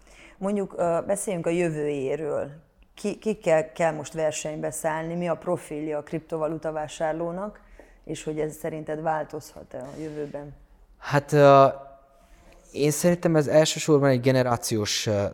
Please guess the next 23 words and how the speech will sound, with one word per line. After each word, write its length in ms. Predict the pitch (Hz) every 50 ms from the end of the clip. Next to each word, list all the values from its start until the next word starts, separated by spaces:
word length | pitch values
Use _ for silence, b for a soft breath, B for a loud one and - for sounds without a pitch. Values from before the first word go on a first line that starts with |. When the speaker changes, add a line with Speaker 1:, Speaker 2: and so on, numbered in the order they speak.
| -
Speaker 2:
történet. 840 | - - 107 95 - - 107 92 90 90 92 92 - - - - - _ _ _ _ B B B B B B B B B B -
Ö, 60 | - 107 104 104 107 107
olvastam 680 | 107 107 80 95 131 139 139 123 117 - - - 117 107
valahol, 580 | 110 110 110 110 110 107 107 113 107 101 101 104
hogy, 580 | 101 - - 110 104 101 101 101 98 101 104 104
ö, 80 | 104
hogyha 460 | 101 98 98 98 98 110 104 - -
profilozni 540 | 98 - 123 120 - 127 123 120 110 117 110
kellene 380 | - - 120 113 110 104 104 104
azt, 200 | 107 104 - -
aki 200 | 101 - - 107
mondjuk 220 | 104 107 101 98
kriptovalutával 760 | - - 110 - - 113 107 104 104 107 - 107 101 98 98
foglalkozik, 760 | 95 - - 110 110 117 110 107 - 117 107 104 110 104 -
az 260 | - 107 104 101 107
egy, 380 | 110 104 101 101 101 98 101 104
ö, 180 | 101 101 98 98 95 95 - _
harminc 400 | - - 120 113 107 110 104 -
év 140 | - 104 -
körüli 580 | - - 107 104 110 117 123 131 139 143 143 - B B B B B B B B B B B
férfi, 840 | - - - 107 107 113 110 - - 131 135 139 139 120 - - - B B B B B -
komoly 220 | - 127 120 120
számítástechnikai, 1200 | 107 - - 117 117 117 - 110 107 - - 113 - - 110 - - 113 107 101 101 101 98 98